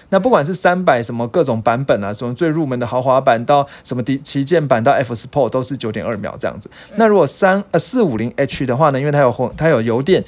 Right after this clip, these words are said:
Speaker 1: 所以一开始冲的说，说会快一点啦。好，所以它也是七点七秒。
Speaker 2: 嗯。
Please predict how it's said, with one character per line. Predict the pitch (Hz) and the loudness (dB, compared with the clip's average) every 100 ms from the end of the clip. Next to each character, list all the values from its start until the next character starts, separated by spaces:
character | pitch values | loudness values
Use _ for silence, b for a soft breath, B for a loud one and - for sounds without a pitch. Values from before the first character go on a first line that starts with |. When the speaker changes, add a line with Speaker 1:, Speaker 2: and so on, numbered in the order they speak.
| B | B
Speaker 1:
所 | - 180 | -2 2
以 | |
一 | 185 | 4
开 | 175 | 2
始 | |
冲 | - 147 156 | 2 -2 0
的 | 135 | 0
说， | 113 143 131 | 0 -2 -2
说 | - 160 | 0 0
会 | 143 | 0
快 | - 151 | 0 -2
一 | 143 | 0
点 | 139 92 | 0 0
啦。 | 95 - - | -2 -6 -4
好， | 120 | -2
所 | 151 | 2
以 | 143 120 B | 0 0 B
它 | - 147 | -4 -2
也 | |
是 | 131 127 | -2 -4
七 | - 165 | -4 -4
点 | 147 104 | -2 -2
七 | - - 117 | -2 -4 -2
秒。 | 117 - - _ _ _ | -4 -6 -10 _ _ _
Speaker 2:
嗯。 | 208 | -18